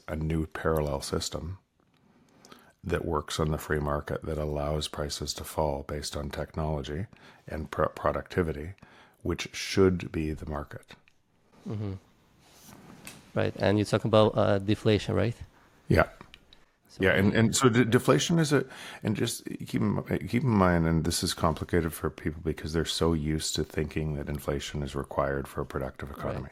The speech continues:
Speaker 2: yep.
Speaker 1: And it's not. Uh, it just, i-, i-, if you could just say, it, um, to simplify it for your users, imagine you had,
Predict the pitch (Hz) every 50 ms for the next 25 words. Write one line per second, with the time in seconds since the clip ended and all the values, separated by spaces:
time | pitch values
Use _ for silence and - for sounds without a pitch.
0 | - - - 98 101 113 - - - - - - - - 82 78 76 71 - -
1 | 76 67 65 - - - - - - - - - - - - - - - - -
2 | - - - - - - 98 101 98 - - - - - - - - - - -
3 | 113 98 117 117 123 139 147 - - - 117 107 110 - - _ - - - -
4 | - - - 90 85 82 80 80 78 73 - _ _ _ _ _ _ - - -
5 | - - - - - - - - - - - - - - _ _ _ _ - -
6 | - 104 - - 113 104 101 107 95 - 98 87 87 - - - - - 78 76
7 | 73 71 71 71 71 71 71 69 - - 76 78 87 82 90 95 101 101 98 98
8 | 92 82 78 80 78 78 76 76 76 76 76